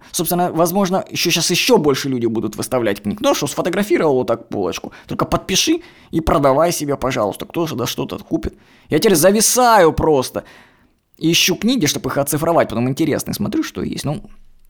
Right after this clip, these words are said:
много чего интересного нахожу. Так и еще знаете, какое открытие?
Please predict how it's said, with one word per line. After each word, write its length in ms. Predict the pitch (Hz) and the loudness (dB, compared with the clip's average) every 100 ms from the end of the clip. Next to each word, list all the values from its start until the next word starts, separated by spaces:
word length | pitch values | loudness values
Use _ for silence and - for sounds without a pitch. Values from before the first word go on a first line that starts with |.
| - _ _ _ _ _ _ 107 | -20 _ _ _ _ _ _ -4
много 260 | 117 101 | -2 -4
чего 220 | - 117 - | -6 -6 -4
интересного 720 | 120 139 143 - - - - | -4 -4 -6 -6 -8 -8 -8
нахожу. 480 | - - 120 202 - _ _ _ _ _ _ _ _ _ _ _ _ _ _ _ _ | -8 -8 -8 -10 -16 _ _ _ _ _ _ _ _ _ _ _ _ _ _ _ _
Так 200 | - 139 | -4 2
и 40 | 190 | 2
еще 260 | - 226 | 4 4
знаете, 260 | 196 294 311 | 4 2 0
какое 380 | - 190 165 156 - _ - | -2 0 0 -2 -12 _ -12
открытие? 520 | - - 151 - | -8 -2 -2 -2